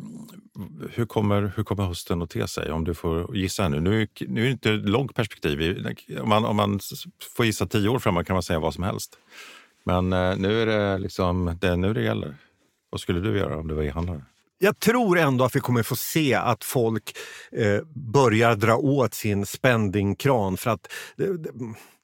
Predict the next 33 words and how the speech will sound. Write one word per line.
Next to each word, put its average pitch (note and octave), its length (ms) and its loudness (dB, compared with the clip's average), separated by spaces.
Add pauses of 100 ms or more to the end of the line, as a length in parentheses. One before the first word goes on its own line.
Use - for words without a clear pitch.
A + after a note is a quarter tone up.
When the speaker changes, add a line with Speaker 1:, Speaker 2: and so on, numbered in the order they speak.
(160)
Speaker 2:
Jag C#3+ 140 -2
tror F#3 140 4
att D#3 60 2
det - 40 -10
kommer B2+ 260 4
komma A2+ 420 2
fler, C#3+ 580 0
flera D3+ 340 2
dåliga A2 380 4
nyheter G#2 800 2 (260)
och A#2 420 2
kanske C3 360 2
att A#2 80 0
det G#2 120 0
kommer A2 220 2
göra G2 220 4
att F2+ 100 -6
man G2 180 -2
drar G#2 340 0
åt - 280 0
sin, F2+ 380 0 (240)
sin G2+ 220 -2
spenderingskran G2+ 1200 2 (140)
något. A#2+ 760 2 (380)
Eh, A#2+ 160 4
och D3 180 0
det G3+ 120 4
kom-, G#3 280 0
det F#3 140 2
kommer E3 240 2
ge B2 280 4
stora A#2+ 360 2
effekter. - 600 -2